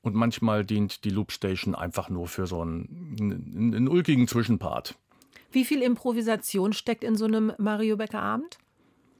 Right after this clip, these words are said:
Speaker 1: Ja, <laughs> das ist,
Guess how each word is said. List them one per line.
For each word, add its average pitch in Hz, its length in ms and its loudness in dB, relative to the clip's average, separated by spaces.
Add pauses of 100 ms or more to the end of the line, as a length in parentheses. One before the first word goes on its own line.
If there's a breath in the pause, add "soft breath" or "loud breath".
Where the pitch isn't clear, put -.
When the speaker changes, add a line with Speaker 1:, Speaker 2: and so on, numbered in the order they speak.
(560 soft breath)
Speaker 1:
Ja, 92 360 -2 (600 loud breath)
<laughs> - 500 -2
das 143 140 0
ist, - 180 0